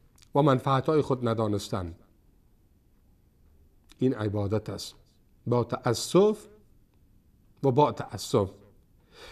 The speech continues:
که احساس خدمت به خلق الله در اکثر قاطبه انسان‌ها مرده است. حتی برعکس،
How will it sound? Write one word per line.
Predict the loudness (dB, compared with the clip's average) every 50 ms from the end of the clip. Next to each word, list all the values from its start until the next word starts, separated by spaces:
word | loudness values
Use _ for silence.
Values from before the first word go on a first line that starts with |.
| -20 -20 -20 -20 -20 _ _ 0
که | 2 6
احساس | 8 8 8 8 4 0 4 6 8 8 10 8 6 6 6 4 6 6 4 2 -2 -12 -20 -18 -12
خدمت | -8 0 4 4 4 4 2 -2 0 0
به | 0 -2 -2
خلق | 0 2 4 4 4 4 4 4
الله | 8 8 8 8 8 6 4 -2 -8 -18 -20 _ _ _ _ _ _ _ _ -4 2
در | 4 4 4 4 2
اکثر | 0 -2 0 -2 -8 -4 0 0 -2
قاطبه | -2 2 2 2 2 2 2 4 4 4 4 2
انسان‌ها | -2 -4 -2 -4 -4 -4 -4 -4 -4 -4 -4
مرده | -4 -6 -8 -10 -14 -16
است. | -18 -20 -20 _ _ _ _ _ _ _ _ _ _ _ _ _ _ _ _ 4
حتی | 4 4 4 2 4 6 6 8
برعکس، | 8 8 8 8 8 4 -2 -4 -8 -16 -16